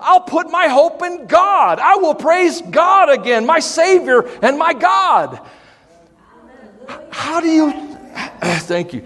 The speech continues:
How do you think the early church, they, they had no political hope. They had no freedoms. They had no money. They weren't, half of them weren't allowed to work because they were part of guilds that were ungodly and pagan. That's where they got their training.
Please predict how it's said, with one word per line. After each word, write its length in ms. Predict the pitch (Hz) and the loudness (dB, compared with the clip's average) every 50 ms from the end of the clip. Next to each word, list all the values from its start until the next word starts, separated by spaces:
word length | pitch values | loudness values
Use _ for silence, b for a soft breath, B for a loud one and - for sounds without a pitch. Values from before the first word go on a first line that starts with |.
| B B B | B B B
How 540 | - 285 330 349 359 370 359 349 - - - | -2 0 2 2 4 2 2 0 -2 -10 -14
do 180 | 165 151 247 | -12 -10 -10
you 420 | 247 226 208 254 294 320 311 311 311 | -8 -8 -6 -4 -2 -2 -2 -2 -4
think 260 | 254 220 196 165 - | -4 -4 -4 -4 -6
the 160 | 208 214 - | -8 -8 -6
early 500 | - - 277 311 330 330 320 330 320 285 | -2 2 2 4 4 4 2 0 -2 -2
church, 580 | - - - 226 147 110 - - - - - - - _ _ _ _ _ B B B B B 208 - | -2 -2 -2 0 0 -2 -4 -8 -12 -14 -14 -16 -18 _ _ _ _ _ B B B B B -6 -4
they, 180 | 226 254 220 | -2 -2 0
they 160 | 185 175 226 202 | 0 0 2 2
had 380 | 180 - 269 330 339 320 277 | 0 0 0 0 0 0 0
no 140 | 254 214 185 | -2 -2 -2
political 460 | - - 185 185 170 151 143 135 139 | -2 -2 -2 -2 -2 -2 -4 -6 -6
hope. 400 | 120 135 131 120 117 - - - | -4 -2 -4 -4 -4 -8 -8 0
They 140 | - 202 202 | 2 2 2
had 340 | 175 185 285 330 349 339 - | 2 2 0 0 0 -2 -2
no 160 | 285 262 214 | -2 -2 -2
freedoms. 580 | - - 185 190 165 143 107 92 95 - - B B B B | -2 -4 -4 -4 -4 -4 -6 -10 -14 -18 -20 B B B B
They 120 | - 226 220 | 0 2 2
had 280 | 202 285 339 320 311 | 2 2 0 0 0
no 180 | 311 302 294 277 | 0 0 0 0
money. 400 | 240 220 269 311 330 294 214 147 | 0 2 2 2 2 2 0 -4
They 280 | - - - - 233 | -6 -6 -2 -2 -2
weren't, 340 | 247 226 277 320 330 330 - | 0 2 2 2 0 0 -4
half 300 | - 233 311 330 339 339 | -8 -6 -6 -6 -6 -8
of 100 | 349 302 | -8 -6
them 160 | 262 247 233 | -6 -4 0
weren't 220 | 240 277 320 339 226 | 2 2 2 2 2
allowed 500 | 233 233 233 247 262 302 311 294 - - | 0 0 2 2 2 4 2 2 0 -2
to 100 | - 240 | -6 -8
work 680 | 220 196 185 226 294 339 349 294 - - - - - B B B B _ | -6 -4 0 2 4 4 4 4 0 -4 -8 -16 -20 B B B B _
because 380 | 214 226 - 247 269 262 - | -12 -6 -2 0 0 0 0
they 80 | 262 254 | 2 2
were 120 | 247 247 | 2 2
part 260 | - - 269 285 269 254 | 2 2 0 2 2 0
of 140 | 190 143 | -2 -4
guilds 400 | - - 277 311 302 285 - 170 | -4 0 2 2 2 2 0 -2
that 120 | 185 240 226 | -2 0 2
were 140 | 214 233 226 | 2 2 2
ungodly 640 | 220 254 302 302 269 220 269 269 285 294 269 254 240 | 2 0 0 0 0 0 0 2 2 0 -2 -2 -4
and 120 | 220 202 214 | -4 -4 -2
pagan. 320 | 240 277 294 262 240 202 | 0 0 0 0 -2 -4
That's 200 | 220 247 254 - | -2 -4 -2 -2
where 120 | 262 254 | -2 0
they 120 | 247 240 240 | 2 2 2
got 260 | 208 240 240 240 240 | 2 0 -2 -2 -4
their 100 | 214 190 | -6 -8
training. 680 | - - - 262 294 311 320 294 240 175 131 104 B | -6 -4 0 2 2 2 2 0 0 -2 -2 -6 B